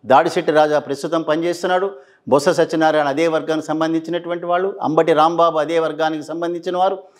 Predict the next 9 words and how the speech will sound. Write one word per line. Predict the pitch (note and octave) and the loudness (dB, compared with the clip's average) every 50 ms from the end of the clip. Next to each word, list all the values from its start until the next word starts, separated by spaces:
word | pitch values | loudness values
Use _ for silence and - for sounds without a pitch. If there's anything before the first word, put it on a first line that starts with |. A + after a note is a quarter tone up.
| _ _ - _ _ _ _ | _ _ -20 _ _ _ _
పేర్ని | D#3 F3+ G#3 G3+ G#3 G3+ | 6 6 6 6 4 4
నాని | F#3 F3+ F3+ F3+ F3 | 4 4 4 4 2
మొన్నటిదాకా | E3+ E3 E3 F3 F3 F3 E3 F3 E3+ E3+ E3+ D#3+ | 2 2 2 2 0 2 2 0 0 2 0 0
మంత్రిగా | D#3 D3+ D3+ D#3 D#3 E3+ E3+ E3 E3 D#3+ D#3+ E3 | 0 0 -4 -4 -4 -4 0 2 2 2 2 -2
చేసినటువంటి | E3+ D#3+ - F3 F3 E3 D#3+ E3 D#3+ D#3+ | -8 -8 -6 -8 -8 -6 -6 -6 -4 -4
వ్యక్తి, | D#3 E3 D#3+ - G3+ G3+ G3+ G3+ - | -4 -6 -6 -6 -6 -6 -6 -6 -6
కొట్టు | D#3+ D#3+ D#3 G3 | -6 -4 -4 -2
సత్యనారాయణ | D#3 F3 E3+ E3+ - F3 E3 D#3+ D#3+ D#3 D#3 D3+ D3 | 0 0 0 2 2 2 4 4 4 4 2 2 0
ఇవాళ | C#3+ C#3+ D3 C#3+ C#3+ C#3 C#3 | 0 2 2 4 4 2 0